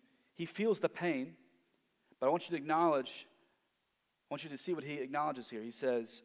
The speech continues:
"Your breakers, your waves have gone over me." He's talking to God. "Your breakers, your waves have gone over me."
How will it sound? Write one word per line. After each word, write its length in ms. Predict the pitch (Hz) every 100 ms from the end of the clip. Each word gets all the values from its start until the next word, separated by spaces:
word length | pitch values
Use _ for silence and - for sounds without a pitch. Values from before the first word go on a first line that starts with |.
| _
"Your 440 | 107 120 214 247 160
breakers, 840 | 135 107 - 107 110 - - - _ _ _ _ _ _ _
your 300 | 101 139 180
waves 540 | 123 110 90 - - - _
have 200 | - 107
gone 180 | - 95
over 160 | 87 -
me." 200 | - _ _ _ _ _ _ _ _ _ _ _ _ _ -
He's 140 | 139 -
talking 320 | 214 156 135
to 60 |
God. 280 | 131 147 113 - - _ _ _ _ _ _
"Your 320 | 135 180 233
breakers, 840 | 202 160 123 135 147 - - - - _ _ _ _ _ _ _ _
your 220 | 120 151
waves 500 | 120 95 - - - _ _ _ _ _ _ _ _ _
have 180 | 120 110
gone 180 | 110 87
over 160 | 82
me." 200 | 82 -